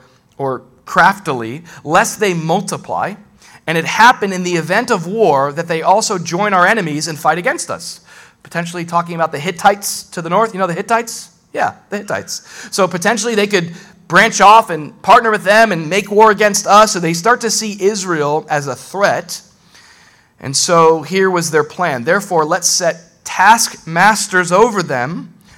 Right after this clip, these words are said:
to afflict them with their burdens." And so they built for Pharaoh supply cities,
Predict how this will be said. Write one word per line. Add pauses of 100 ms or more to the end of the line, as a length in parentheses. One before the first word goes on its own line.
to
afflict
them
with
their
burdens." (420)
And
so
they
built
for
Pharaoh
supply
cities,